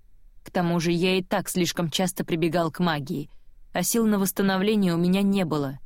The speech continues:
Я полностью выгорел». Выгорел он, потому что защищал Киву от Ордалей. Те крохи силы, что оставались,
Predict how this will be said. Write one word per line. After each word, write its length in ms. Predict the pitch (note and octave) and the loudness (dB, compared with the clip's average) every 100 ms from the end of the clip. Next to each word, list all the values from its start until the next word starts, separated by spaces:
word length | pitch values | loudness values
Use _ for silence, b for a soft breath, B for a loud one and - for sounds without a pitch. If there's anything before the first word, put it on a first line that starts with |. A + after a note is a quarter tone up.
| - - - - | -18 -20 -20 -10
Я 200 | D#3+ E3+ | -2 -2
полностью 600 | E3+ A3+ G#3+ G3+ - G3+ | 2 2 2 2 0 0
выгорел». 520 | F3+ G3+ E3 D#3+ C3+ B2+ - - - - - - - - - - - - - - | 2 2 2 -2 -6 -10 -18 -20 -20 -20 -20 -20 -20 -20 -20 -20 -20 -20 -20 -14
Выгорел 600 | D3+ E3 G#3 F3+ D#3+ D#3 - | -4 -2 0 0 0 -2 -4
он, 280 | E3 C#3 - - - - - - | -6 -6 -10 -20 -20 -20 -20 -10
потому 340 | - F3+ F#3 | -4 0 0
что 180 | G3 - | 0 -2
защищал 600 | E3+ F3+ - D#3+ F#3 E3 | 0 0 0 0 0 -2
Киву 320 | - F3+ D#3+ | -2 -4 -2
от 180 | E3 D#3+ | -2 -2
Ордалей. 560 | E3 D#3 D#3 C#3 B2+ - - - - - - - - - - - | -2 -2 -2 -4 -6 -12 -20 -20 -20 -20 -20 -20 -20 -20 -20 -12
Те 200 | - A3 | -2 -2
крохи 380 | F#3 G3 F#3+ - | 0 0 0 0
силы, 400 | F3 - A3 F#3+ | -2 0 0 0
что 260 | D#3+ - E3+ | 0 0 -2
оставались, 720 | F3 F#3 F3 G3 D#3+ - | 0 -2 0 0 0 -4